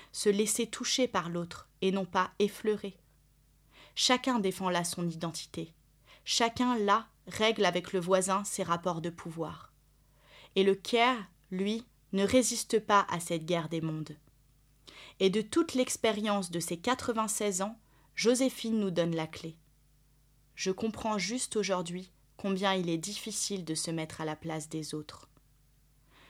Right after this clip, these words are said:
Ce qui importe en tout cas, et qui nous réjouit, c'est que, je vous l'assure,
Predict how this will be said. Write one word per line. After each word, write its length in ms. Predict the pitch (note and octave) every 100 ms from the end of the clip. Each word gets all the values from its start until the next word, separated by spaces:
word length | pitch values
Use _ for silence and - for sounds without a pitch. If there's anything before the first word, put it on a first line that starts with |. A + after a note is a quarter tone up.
| _
Ce 160 | - G#3
qui 240 | G3+ A3+
importe 420 | G#3 G3+ B3 B3+
en 80 | G3+
tout 160 | F3 G3
cas, 320 | - F#3+ G#3+ _ _
et 80 | F3
qui 200 | F3 -
nous 140 | F#3+ F#3+
réjouit, 520 | G#3 G3+ G3 G#3 - _ _ _ _ _
c'est 300 | - - G3
que, 280 | - F#3 F#3
je 160 | E3 G#3
vous 160 | G#3
l'assure, 640 | A#3 G3 - - F3+ G3 -